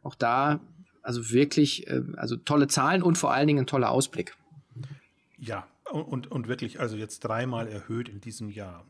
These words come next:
Speaker 2: Also sie sind
Speaker 1: Mhm.
Speaker 2: eigentlich sehr vorsichtig reingegangen. Nachdem das
Speaker 1: Mhm.
Speaker 2: letzte Jahr schon ja ein Boom war auf drei Komma sechs Milliarden, ähm, dann haben sie schon erhöhen müssen Richtung fünf Milliarden und jetzt gehen sie eigentlich an der positiven Grenze Richtung sechs Milliarden.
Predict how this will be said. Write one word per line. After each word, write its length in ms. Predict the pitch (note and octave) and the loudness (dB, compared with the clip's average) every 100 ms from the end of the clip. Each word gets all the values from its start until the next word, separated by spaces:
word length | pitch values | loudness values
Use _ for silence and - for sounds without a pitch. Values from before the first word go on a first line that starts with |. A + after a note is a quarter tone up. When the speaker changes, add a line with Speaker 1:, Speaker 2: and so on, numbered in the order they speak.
| _ | _
Speaker 2:
Also 160 | B2+ A2+ | -8 -8
sie 60 | |
sind 260 | A2+ C#3+ - | -6 -6 -2
Speaker 1:
Mhm. 60 | A2 | 0
Speaker 2:
eigentlich 300 | A#2+ B2+ - | 2 0 -2
sehr 240 | B2 A#2+ | -4 -4
vorsichtig 580 | - B2 B2 A2+ A#2 - | -2 -4 -4 -8 -12 -10
reingegangen. 640 | G2+ G2+ F#2+ G2 G2+ C3 C#3 C3+ - _ - | -10 -10 -10 -10 -6 -8 -10 -18 -20 _ -12
Nachdem 280 | A2 A#2 A2+ | -8 -4 -4
das 80 | |
Speaker 1:
Mhm. 80 | G2+ | -2
Speaker 2:
letzte 240 | A#2 - A#2 | -6 -4 -6
Jahr 240 | G#2 G2 | -6 -8
schon 400 | - G#2 A2 G#3+ | -12 -12 -14 -14
ja 80 | G#2 | -12
ein 140 | G2+ G2+ | -12 -10
Boom 220 | A#2+ C3+ | -6 -4
war 120 | G#2+ | -6
auf 120 | G2 - | -10 -10
drei 160 | G#2 | -10
Komma 220 | G#2 G#2 | -8 -12
sechs 260 | G2+ A2+ - | -12 -14 -12
Milliarden, 580 | A2 G2+ F#2+ G#2+ A2+ A2 - - - D3 | -10 -8 -8 -6 -6 -10 -16 -20 -20 -8
ähm, 420 | A#2+ G#2 B2 A3+ - | -6 -6 -8 -12 -10
dann 260 | A2 A2+ C#3 | -6 -6 -8
haben 240 | - A#2+ | -6 -4
sie 100 | A#2 | -4
schon 180 | G#2+ C3 | -6 -6
erhöhen 360 | A#2+ G#2 A#2+ A#2 | -6 -4 -2 -2
müssen 280 | A#2 - A2 | -4 -6 -10
Richtung 320 | A2 - G#2+ | -10 -10 -8
fünf 280 | C3+ C#3 C#3 | -4 -4 -4
Milliarden 600 | A#2+ A2+ G#2+ A2 A2 G#2 C#3 - - | -6 -2 -2 -2 -6 -10 -18 -20 -18
und 160 | - | -10
jetzt 240 | A2 - - | -8 -8 -4
gehen 180 | A#2 | -4
sie 120 | A#2+ C#3+ | -4 -6
eigentlich 360 | A2 A2 G#2+ C3+ - - | -8 -10 -12 -14 -14 -12
an 120 | - | -8
der 80 | A2 | -8
positiven 500 | - B2 B2+ A#2+ A2+ | -6 -4 -4 -6 -10
Grenze 500 | G#2+ G2+ G#2 A2 B2 - A#2 | -8 -8 -8 -8 -10 -12 -12
Richtung 280 | G#2+ A2 | -10 -10
sechs 300 | G2+ A2+ A#2+ A#2+ | -6 -6 -6 -8
Milliarden. 640 | G2+ F#2+ F2 F2+ A#2 | -8 -8 -10 -10 -12